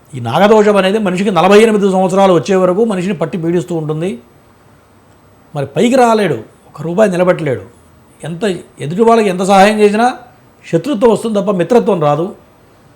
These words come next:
మరి ఇటువంటి నాగదోషాలు ఉన్నప్పుడు ఆశ్లేష బలి పూజ, నాగప్రతిష్ఠ అనేది ప్రధానంగా చేయాలి. ప్రతి మాసంలో మనం పీఠంలో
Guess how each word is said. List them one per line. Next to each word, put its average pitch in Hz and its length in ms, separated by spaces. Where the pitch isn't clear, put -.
మరి 170 120
ఇటువంటి 165 240
నాగదోషాలు 208 540
ఉన్నప్పుడు 190 320
ఆశ్లేష 208 380
బలి 214 240
పూజ, 190 180
నాగప్రతిష్ఠ 190 640
అనేది 196 140
ప్రధానంగా 180 400
చేయాలి. 165 440
ప్రతి 147 160
మాసంలో 202 640
మనం 160 200
పీఠంలో 180 520